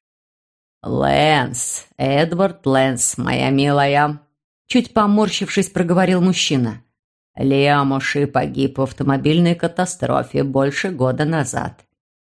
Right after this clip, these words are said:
И я заплатил за это слишком приличную сумму, чтобы разрушить столь удобную легенду. Так что зовите меня мистером Лэнсом или Эдвардом.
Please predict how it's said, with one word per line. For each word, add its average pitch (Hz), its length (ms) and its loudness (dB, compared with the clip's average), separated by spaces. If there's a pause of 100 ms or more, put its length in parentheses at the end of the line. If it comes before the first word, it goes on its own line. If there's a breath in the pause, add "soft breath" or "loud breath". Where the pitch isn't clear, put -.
И 139 100 0
я 147 360 4
заплатил 156 580 0
за 139 140 0
это 147 240 0
слишком 139 560 -2
приличную 139 640 0
сумму, 156 500 -4
чтобы 139 460 -2 (260 loud breath)
разрушить 143 680 -2
столь 143 260 -2
удобную 147 480 0
легенду. 113 480 -2 (260)
Так 135 220 -4
что 135 480 0 (480)
зовите 151 640 -2
меня 127 280 0
мистером 143 540 0
Лэнсом 143 680 -2
или 135 160 2 (120)
Эдвардом. 123 720 -4